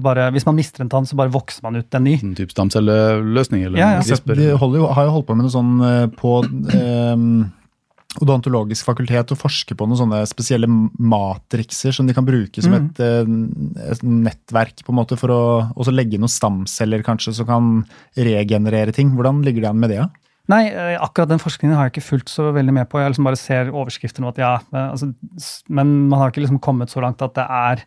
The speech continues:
Speaker 1: klinisk relevant ennå, men det er, du får det liksom ikke i stolen med det første, men, eh, jeg tror man gjør fremskritt, altså. Så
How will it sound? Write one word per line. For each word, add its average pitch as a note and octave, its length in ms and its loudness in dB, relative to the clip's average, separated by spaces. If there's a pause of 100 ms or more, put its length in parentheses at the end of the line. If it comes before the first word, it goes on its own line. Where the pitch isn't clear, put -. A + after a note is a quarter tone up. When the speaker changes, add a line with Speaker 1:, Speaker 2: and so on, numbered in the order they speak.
(420)
Speaker 1:
klinisk C#3 580 2
relevant D#3+ 560 0
ennå, F3+ 340 2
men D3+ 460 -2
det C#3+ 120 -8
er, C3+ 100 0
du C3+ 260 -6
får C3 240 0
det C#3+ 80 0
liksom C3 180 0
ikke C3 160 -6
i C3+ 360 0
stolen D3+ 360 0
med E3 140 2
det D#3 80 -2
første, D#3+ 260 -4
men, E3 240 -2
eh, D#3 240 -2 (600)
jeg D#3 100 -8
tror E3+ 120 -4
man C4+ 120 2
gjør C#3 260 2
fremskritt, D3+ 600 -2
altså. B2 240 -4 (160)
Så - 120 -8